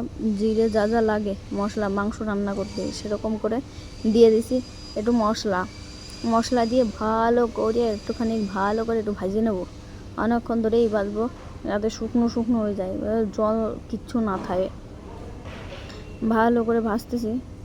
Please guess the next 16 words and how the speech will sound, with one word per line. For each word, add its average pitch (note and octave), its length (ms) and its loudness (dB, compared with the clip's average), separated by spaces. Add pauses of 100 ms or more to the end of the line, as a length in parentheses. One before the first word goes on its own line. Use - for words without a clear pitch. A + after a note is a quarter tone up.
(100)
ভাজতেছি। A3 400 0 (100)
যেটা B3 220 8 (140)
আমার B3 240 4
আর B3+ 80 2 (120)
ভিডিও A3 280 4
টিডিও A#3 220 4 (100)
করা A3+ 220 4
হয় A3+ 180 -2
না, A3 40 0 (140)
ভালো G#3+ 200 2
করে A3+ 200 0
আর A3+ 60 0 (100)
করা A3 260 2
হয় G#3+ 160 0
না। C#4+ 60 2 (720)
আমার A3 220 2